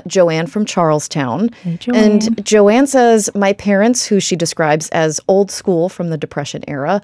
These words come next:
Speaker 2: Hmm.
Speaker 1: lived paycheck to paycheck with minimal investments, and it had a major effect on my future relationship with money once I started working.
Speaker 2: Hmm.
Speaker 1: I was open to financial advice early on, but never wanted to feel that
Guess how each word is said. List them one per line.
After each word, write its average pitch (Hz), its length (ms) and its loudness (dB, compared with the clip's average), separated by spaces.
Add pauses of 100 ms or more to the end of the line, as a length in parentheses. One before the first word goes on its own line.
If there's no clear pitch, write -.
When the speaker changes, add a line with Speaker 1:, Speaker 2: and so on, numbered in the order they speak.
Speaker 2:
Hmm. 190 300 2
Speaker 1:
lived 208 240 2
paycheck 294 400 0
to 330 80 0
paycheck 175 500 0
with 175 140 0
minimal 196 540 4
investments, 143 840 -2 (360)
and 202 120 0
it 202 80 4
had 196 140 0
a 202 60 4
major 185 420 2
effect 170 480 0
on 160 160 -4
my 151 120 -2
future 214 440 -2
relationship 165 560 -2
with 156 160 -6
money 165 260 -4
once 151 240 -8
I 143 40 -10
started 147 400 -6
working. 147 480 -6 (100)
Speaker 2:
Hmm. 180 280 0
Speaker 1:
I 180 60 0
was 170 180 -2
open 190 260 2
to 185 60 2
financial 170 460 -4
advice 156 320 0
early 160 240 0
on, 285 300 0
but 220 200 -4
never 202 480 2
wanted 185 260 0
to 170 60 -6
feel 165 220 -2
that 151 160 -4